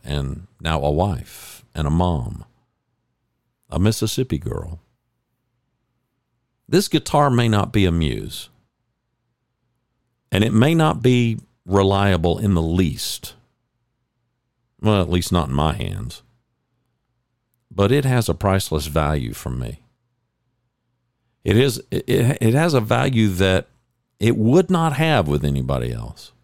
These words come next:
So here I am in the middle of the night. I'm pondering these ideas, and I'm thinking, are memories a muse? Because if memories are a muse, this instrument fits the bill.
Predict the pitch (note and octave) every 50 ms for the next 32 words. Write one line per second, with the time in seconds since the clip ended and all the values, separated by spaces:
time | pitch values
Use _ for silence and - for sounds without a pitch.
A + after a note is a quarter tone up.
0 | _ _ _ - - - - D2 D2 D2 C#2+ - - - - D#2+ D#2 D2+ D2 D#2+
1 | E2 F2 F2 D#2+ D2+ D#2 D2+ D2 D2 C#2+ C2 - B1 B1+ C2+ D2 D#2 E2 - _
2 | _ _ _ - D2+ D2+ - - E2 D2+ D2+ D2+ D2+ D2 C#2+ C#2 D2 D2 D#2 C#2+
3 | C#2 C#2+ C2 D2+ D#2+ D#2+ D#2+ D#2+ D#2+ D2 - - - - C#2 C2+ C2 - - D2+
4 | D2 C#2+ - C2+ B1+ C2 C#2+ D2 D2+ D2+ D#2+ F2 F2 F2 F#2 F#2+ F#2+ F2 F2+ F#2
5 | F#2 F2+ F#2+ A2 B2+ B2 - - - _ _ _ _ - - - - E2+ D2+ D#2
6 | C#2+ - E2+ G#2+ D3+ E3+ - D3 B2+ F#2 - E2 C#2+ C#2 C#2+ D2+ E2+ A2+ C#3 F#2+
7 | A#1+ A1 G#1+ G#1+ - - - - - _ _ _ _ _ _ _ _ _ _ _
8 | _ _ _ - G2+ A2 - - G#2 A#2 - - - D2 C2 - - - - D2
9 | - - - - - A1+ A#1 D2 E2+ F#2 C2+ - -